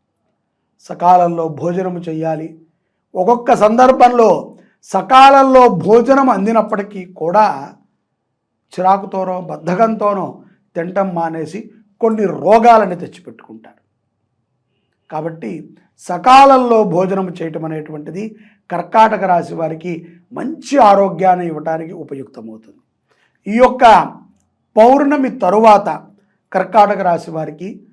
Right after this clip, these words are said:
సోషల్ మీడియా రంగంలో బాగా రాణిస్తారు, మంచి గుర్తింపు లభిస్తుంది. అలాగే కొంతమంది ఎవరైతే గనక కర్కాటక రాశిలో ఉన్నటువంటి రాజకీయ నాయకులు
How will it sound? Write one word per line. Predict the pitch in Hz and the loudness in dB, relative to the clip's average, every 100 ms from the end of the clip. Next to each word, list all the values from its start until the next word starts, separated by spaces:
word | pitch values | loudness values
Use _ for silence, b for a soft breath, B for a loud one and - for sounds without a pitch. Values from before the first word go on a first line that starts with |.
| _ _ _ - | _ _ _ -6
సోషల్ | 214 254 254 285 285 233 | 2 2 4 2 2 0
మీడియా | 226 220 202 190 | 0 2 4 2
రంగంలో | 175 175 180 160 131 - _ _ _ | 0 -2 -2 -4 -8 -14 _ _ _
బాగా | 151 165 156 | -6 -4 -4
రాణిస్తారు, | 151 151 - - 139 151 - _ _ _ | -6 -8 -14 -16 -14 -14 -20 _ _ _
మంచి | 165 160 160 | -14 -12 -12
గుర్తింపు | 143 - 175 165 147 | -12 -12 -14 -12 -12
లభిస్తుంది. | 127 120 _ - 107 113 _ _ _ _ _ | -14 -20 _ -20 -20 -20 _ _ _ _ _
అలాగే | 127 151 151 180 - _ _ _ _ _ - | -12 -10 -8 -10 -10 _ _ _ _ _ -8
కొంతమంది | 233 302 294 240 240 240 220 160 - _ _ _ _ _ - | -6 -2 0 2 0 -2 -4 -6 -12 _ _ _ _ _ -8
ఎవరైతే | 175 214 208 202 180 | -4 -2 -4 -6 -6
గనక | 165 170 175 135 - b b _ | -8 -6 -6 -6 -10 b b _
కర్కాటక | - 175 - - 262 262 262 247 240 | -6 -6 -8 2 6 6 6 4 4
రాశిలో | 226 226 233 220 220 214 | 4 2 -2 0 2 0
ఉన్నటువంటి | 202 196 196 185 185 185 214 - - _ _ _ _ _ - | -4 -6 -6 -6 -6 -4 -6 -6 -14 _ _ _ _ _ -10
రాజకీయ | 143 175 190 220 202 190 | -8 -6 -8 -8 -6 -2
నాయకులు | 180 170 165 | -2 -4 -8